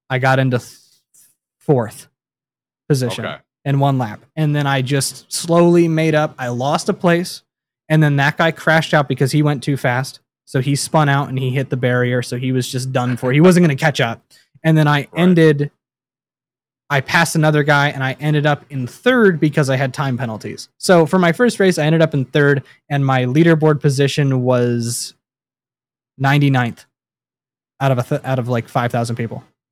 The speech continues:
Speaker 1: So
Speaker 2: And you even flubbed it.
Speaker 1: I flubbed it at the start. I screwed it up. Like, I was, I was cursing myself. I was like, "How did I screw this up?" But I gotta say, when you get that, there's nothing like it. It's like, "Oh my God."
Speaker 2: Okay.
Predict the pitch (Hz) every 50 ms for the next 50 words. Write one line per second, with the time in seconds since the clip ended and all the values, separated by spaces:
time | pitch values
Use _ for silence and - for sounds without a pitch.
0 | _ _ _ _ _ _ _ _ _ _ _ _ _ _ _ _ _ _ _ -
1 | 165 151 139 127 120 113 110 - _ _ _ _ _ _ _ _ _ _ _ -
2 | 95 104 117 127 135 127 104 90 - _ - 120 123 120 _ - - _ _ _
3 | _ _ _ _ _ - 160 156 139 - - 175 170 156 151 147 135 - 127 -
4 | - 147 - 143 160 160 - - - - 165 143 131 123 117 104 - - 139 143
5 | 131 123 156 180 180 165 139 127 131 131 - 139 151 160 156 139 127 - - 151
6 | 135 120 - 131 120 113 113 110 - - - - - - 135 139 131 127 123 107
7 | - - 156 165 185 175 156 139 - - - 135 127 117 - 131 110 - 135 135
8 | 156 - - - 147 143 143 156 156 151 143 135 - 214 208 175 135 - - -
9 | _ _ _ _ _ _ _ _ - 147 139 147 151 147 143 147 147 170 202 214
10 | 196 175 147 139 - - 135 123 151 156 _ - - _ _ _ _ _ - 156
11 | 156 160 170 175 - - - _ _ _ _ _ _ - 147 147 139 123 135 135
12 | 135 127 - - 123 117 113 113 110 - 120 110 - _ _ _ _ - 151 151
13 | - - 160 139 127 - 156 160 160 160 147 135 113 95 76